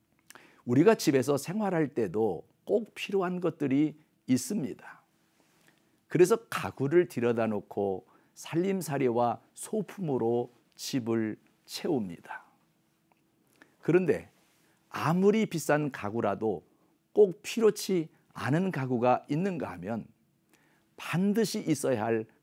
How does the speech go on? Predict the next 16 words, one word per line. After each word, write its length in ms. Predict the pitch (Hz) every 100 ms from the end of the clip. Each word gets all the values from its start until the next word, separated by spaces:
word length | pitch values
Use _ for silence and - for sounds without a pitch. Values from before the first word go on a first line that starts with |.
| -
가구가 680 | - 90 95 90 92 92 95 _ -
있습니다. 640 | 139 - 160 - - - _ _ _ _ _ _ _ _ _ _ _ _ _ _ -
똑같이 520 | 190 208 208 196 196
지은 340 | - 160 156 -
아파트를 640 | 107 113 165 165 180 170
보면서도 800 | 131 117 117 104 101 85 90 107 _ _ _ _ _ _
특별히 680 | - 202 _ 202 185 185 - _ _
사고 400 | - - 180 214
싶은 360 | - - 170
집이 440 | 147 139 131 135 - _ -
있습니다. 640 | 127 - 139 90 - - - _ _ _ _ _ _ _ _ _ _ -
그것은 480 | 127 120 117 120
그 240 | - 165 175
집을 480 | 165 147 175 170 -
품격 560 | - 247 - 175 175
있게 480 | 156 - 131 135 131